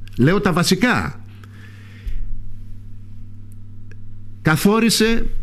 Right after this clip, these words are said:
θαλάσσιες οικονομικές ζώνες, αποκλειστικές δηλαδή, με την Ιταλία, με την Αίγυπτο.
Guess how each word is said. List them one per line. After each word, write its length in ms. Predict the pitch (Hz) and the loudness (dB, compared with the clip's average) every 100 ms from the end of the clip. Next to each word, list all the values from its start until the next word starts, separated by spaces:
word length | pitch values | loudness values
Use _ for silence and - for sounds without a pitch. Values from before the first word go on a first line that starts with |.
| - | 4
θαλάσσιες 560 | 156 156 202 220 208 - | 6 6 4 6 6 6
οικονομικές 500 | 185 180 160 202 151 | 6 6 6 6 6
ζώνες, 600 | 165 170 208 214 - - - - - | 6 6 6 4 0 -2 -4 -8 -2
αποκλειστικές 760 | - 113 123 117 131 185 165 | 0 4 4 6 6 6 6
δηλαδή, 500 | 117 123 117 185 214 - - - - - - - - | 6 6 6 4 2 -2 -8 -8 -6 -6 -6 -8 2
με 180 | 165 | 4
την 180 | 165 156 | 6 6
Ιταλία, 680 | 135 135 131 156 190 208 - - - - - | 6 6 6 6 6 4 0 -4 -8 -6 -2
με 120 | - 165 | 2 6
την 180 | 190 | 6
Αίγυπτο. 520 | 220 170 - - 78 | 8 6 2 0 -4